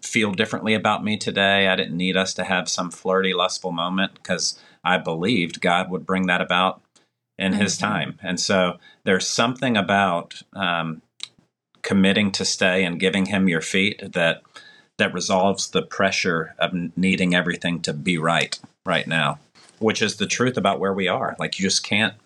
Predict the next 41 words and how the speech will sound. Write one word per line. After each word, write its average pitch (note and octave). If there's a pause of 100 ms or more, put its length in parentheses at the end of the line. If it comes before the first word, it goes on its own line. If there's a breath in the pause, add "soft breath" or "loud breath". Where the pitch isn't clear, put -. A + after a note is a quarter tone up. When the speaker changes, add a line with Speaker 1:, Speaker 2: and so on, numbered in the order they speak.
(340 soft breath)
Speaker 1:
you G2+
can't -
flip G#2
a F2+
switch -
in E2+
your E2
heart G2
to -
bring G#2
about E2+
those D#2
feelings, D#2
to -
feel G#2
different, D#2
but D#2+ (360 soft breath)
committing F#2+
to -
stay F2+
at D#2
least F2+
says, D#2+
"I'm F#2
gonna E2+
give E2
God E2
the D#2+
runway E2
to E2
do D2+
that D2
in D2
us." -
Speaker 2:
Yeah. E3 (500)
And G#3
it G#3+
really A3+ (180)
was F3
trusting D3+
God, C#3